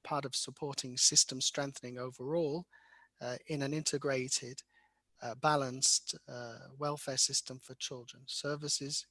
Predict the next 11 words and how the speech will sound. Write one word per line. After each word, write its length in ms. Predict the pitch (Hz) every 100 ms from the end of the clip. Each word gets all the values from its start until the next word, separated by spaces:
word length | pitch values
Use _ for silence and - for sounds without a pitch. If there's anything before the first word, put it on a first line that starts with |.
| -
cash, 480 | - 127 - - - _ _ _
well 180 | 131 135
linked, 420 | 127 123 123 - - - - - - _
uh, 140 | 120 117
to 140 | -
the 100 | 131
rest 320 | 120 131 - -
of 140 | 117
the 80 | 123
system. 420 | - 127 - - _ _ _ _ _ _ _ _ -
Um, 280 | 123 120